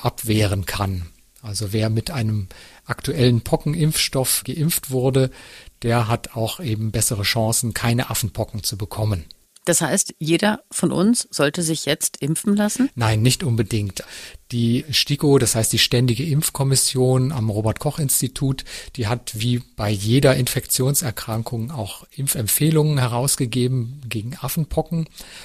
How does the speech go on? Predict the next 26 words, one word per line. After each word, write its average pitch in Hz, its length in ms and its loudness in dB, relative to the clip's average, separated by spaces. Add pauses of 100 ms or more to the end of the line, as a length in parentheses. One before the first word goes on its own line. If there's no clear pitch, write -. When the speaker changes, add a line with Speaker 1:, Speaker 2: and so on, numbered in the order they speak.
(160)
Speaker 1:
Und 123 400 -2
da 120 80 0
geht 127 200 0
es - 120 -2
natürlich 123 340 0
darum, 117 440 0 (300)
wer 117 300 2
ist - 540 2
am 117 300 -4
meisten 113 440 0
gefährdet 160 640 2
oder 107 320 -4 (340)
bei, 113 220 -8
in 110 240 -6
welchen 113 380 -4
Bevölkerungsgruppen 117 960 -2 (300)
tritt - 220 -8
das 120 160 -2
am 131 140 -6
ehesten 123 420 2
auf. 120 400 2 (500)
Und 123 600 -2
die 131 460 0
stiko 165 440 0
hat 135 220 -4
dann 131 320 -2